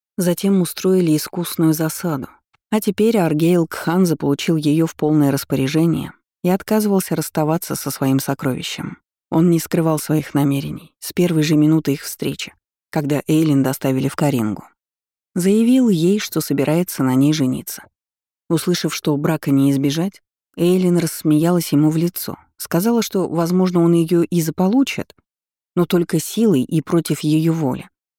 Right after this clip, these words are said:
после чего всю оставшуюся жизнь ему придётся оглядываться и опасаться кинжала в спину. И ещё то, что её отец этого так просто не оставит. Поэтому к Химеру стоит готовиться к войне.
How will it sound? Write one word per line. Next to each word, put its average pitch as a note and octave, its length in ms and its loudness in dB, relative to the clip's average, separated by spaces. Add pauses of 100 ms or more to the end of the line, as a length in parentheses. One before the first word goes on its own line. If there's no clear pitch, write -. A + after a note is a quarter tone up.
(360)
после E3 220 -2
чего E3+ 240 -2
всю D#3+ 200 -2
оставшуюся C#3+ 680 -2
жизнь E3 320 2
ему C3 260 2
придётся C#3+ 440 -2
оглядываться C#3 600 -2
и C#3 80 0
опасаться C#3+ 600 -4
кинжала C#3+ 520 0
в - 60 -16
спину. - 400 -10 (720)
И E3+ 60 0
ещё D#3+ 300 0
то, F#3+ 160 2
что - 180 -4
её D#3 340 2
отец G#3 440 -2
этого E3 280 -2
так - 220 -6
просто - 360 -2
не C#3+ 160 4
оставит. - 560 -6 (600)
Поэтому D3+ 440 2
к - 60 -12
Химеру D#3+ 460 2
стоит C#3 280 0
готовиться C#3+ 520 0
к - 100 -8
войне. C3 380 -2